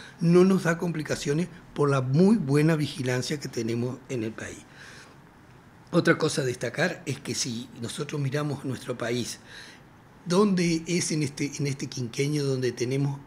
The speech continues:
los mayores números y la tasa más alta? Es en Montevideo.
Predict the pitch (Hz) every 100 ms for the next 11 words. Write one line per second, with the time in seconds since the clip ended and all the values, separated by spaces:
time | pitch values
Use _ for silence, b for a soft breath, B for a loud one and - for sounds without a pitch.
0 | - 139 123 131 110 - 156 165 151 -
1 | 139 131 135 135 139 143 113 110 135 -
2 | 117 117 - 107 104 - - B B B
3 | - 139 143 135 151 147 123 110 101 104
4 | 95